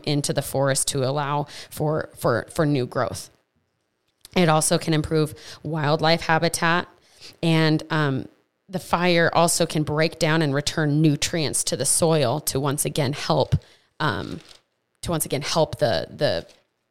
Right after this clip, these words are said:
the growth process. Okay. So God, if we allow him to, he does this in our lives. It says in, um, go with me to Proverbs.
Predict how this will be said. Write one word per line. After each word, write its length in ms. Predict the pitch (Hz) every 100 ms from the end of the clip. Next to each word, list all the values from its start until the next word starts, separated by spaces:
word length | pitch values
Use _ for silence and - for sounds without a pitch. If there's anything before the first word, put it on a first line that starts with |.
| _ _ _
the 80 | 180
growth 420 | 156 147 147 -
process. 600 | - 117 139 - - - - - - _ -
Okay. 280 | 151 160 - - - -
So 400 | - 180 165 - _ _ _ _ _ _ _ _ _ _ _ _ 214
God, 400 | 190 180 214 233 - - -
if 240 | 185 -
we 160 | 185 220
allow 400 | 165 151 147 170
him 300 | 175 247 262 -
to, 320 | 302 330 339 - _ _ _
he 260 | - - 233
does 340 | 185 151 175
this 260 | 175 190 -
in 160 | 175 165
our 160 | 151 143
lives. 500 | 90 - - - - _ _ - - _ _ _
It 160 | 190 185
says 500 | - 190 185 175 - - _ _ _ _ _ _ _ _ - -
in, 260 | 175 170 -
um, 440 | - 160 117 - - _ -
go 140 | 190
with 180 | 185 196
me 120 | 190
to 200 | 175 190
Proverbs. 800 | 180 - 151 156 175 196 - -